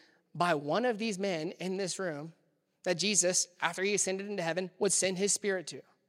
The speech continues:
John. So after Jesus ascended into heaven and he sent the Holy Spirit, he reminded these men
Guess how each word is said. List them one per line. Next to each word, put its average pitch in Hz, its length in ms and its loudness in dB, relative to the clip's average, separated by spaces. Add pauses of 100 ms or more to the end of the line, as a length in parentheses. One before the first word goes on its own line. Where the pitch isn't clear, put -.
(180)
John. 196 320 -4 (1900)
So - 160 2
after 196 380 4
Jesus 185 380 0
ascended 208 420 -2
into 196 240 0
heaven 185 220 -2
and 170 80 -2
he 170 80 -2
sent 226 340 -2
the 196 80 -2
Holy 196 180 2
Spirit, 190 220 -4
he 196 80 0
reminded 202 760 4
these 220 260 0
men 196 340 2